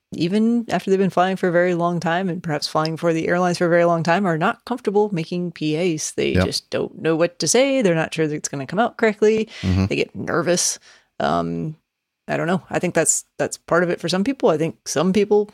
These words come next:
Speaker 1: maybe just don't care. Some people don't consider that, hey, maybe the folks in the back of the airplane wanna know what we're up to as well.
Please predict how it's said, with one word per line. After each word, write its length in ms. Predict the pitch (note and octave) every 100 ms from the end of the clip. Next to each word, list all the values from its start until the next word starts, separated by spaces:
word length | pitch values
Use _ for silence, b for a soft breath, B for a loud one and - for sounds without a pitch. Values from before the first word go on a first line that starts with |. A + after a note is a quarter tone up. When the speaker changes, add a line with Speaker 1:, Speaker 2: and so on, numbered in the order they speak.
| -
Speaker 1:
maybe 260 | A#2+ A2+
just 180 | C3 -
don't 200 | - F#2
care. 300 | F3+ C4 D4
Some 160 | - D#3
people 220 | C#3+ D3
don't 180 | D3 B2+
consider 340 | D3+ D#3 E3+
that, 180 | D#3 D3+
hey, 300 | F3+ D#4 F#3 -
maybe 220 | E3+ A3
the 100 | F#3+
folks 260 | F#3+ - -
in 60 |
the 60 | -
back 180 | - B3+
of 60 |
the 100 | -
airplane 320 | - - D#3+
wanna 180 | D#3 D3
know 140 | D#3 D#3
what 160 | D#3
we're 100 | C#3
up 100 | B2+
to 160 | - C#3
as 120 | C#3
well. 280 | C#3 B3 A#3+